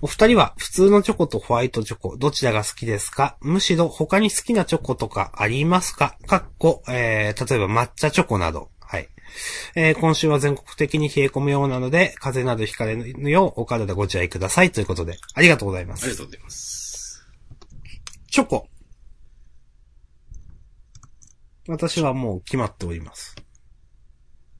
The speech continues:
Speaker 2: 決まっているというと？
Speaker 1: いや、好きなやつはこれですという。
Speaker 2: おー。そんなにでも、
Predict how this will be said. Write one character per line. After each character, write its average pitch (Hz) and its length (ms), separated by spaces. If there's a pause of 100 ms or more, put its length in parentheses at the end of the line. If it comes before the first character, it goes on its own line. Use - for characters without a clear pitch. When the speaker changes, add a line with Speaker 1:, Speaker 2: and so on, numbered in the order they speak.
(1400)
Speaker 2:
決 123 160
ま 107 80
っ 104 80 (200)
て 104 120
い 95 100
る 92 140
と 82 140
い 80 180
う 73 60
と？ 123 320 (720)
Speaker 1:
い 143 40
や、 143 120
好 - 200
き 147 160
な 127 100
や 104 120
つ 101 140
は 87 140
こ - 220
れ 131 120
で 143 140
す - 200
と - 100
い 78 100
う。 78 120 (540)
Speaker 2:
お 127 60 (720)
ー。 - 40 (480)
そ 208 220
ん 320 180
な 320 120
に 330 100
で 320 100
も、 147 300